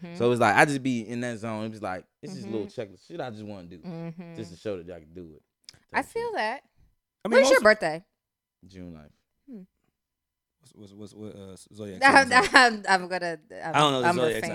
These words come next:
Speaker 3: signs.
Speaker 1: I'm,
Speaker 2: I'm
Speaker 1: I'm
Speaker 2: a
Speaker 1: refrain-,
Speaker 2: Gemini.
Speaker 1: I'm ref-,
Speaker 3: A Gemini, okay.
Speaker 1: refraining
Speaker 2: Yes.
Speaker 1: from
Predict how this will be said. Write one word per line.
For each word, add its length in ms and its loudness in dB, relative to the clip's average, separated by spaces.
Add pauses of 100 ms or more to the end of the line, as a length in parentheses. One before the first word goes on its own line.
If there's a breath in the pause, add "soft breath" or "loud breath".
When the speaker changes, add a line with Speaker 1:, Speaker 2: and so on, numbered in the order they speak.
Speaker 3:
signs. 20 -12
Speaker 1:
I'm, 80 -12
Speaker 2:
I'm 180 -18 (140)
Speaker 1:
I'm 140 -8
Speaker 2:
a 40 -6
Speaker 1:
refrain-, 220 -10
Speaker 2:
Gemini. 380 -8
Speaker 1:
I'm 220 -8
ref-, 200 -10
Speaker 3:
A 40 -8
Gemini, 260 -2
okay. 180 -8
Speaker 1:
refraining 920 -10
Speaker 2:
Yes. 80 -20 (140)
Speaker 1:
from 280 -20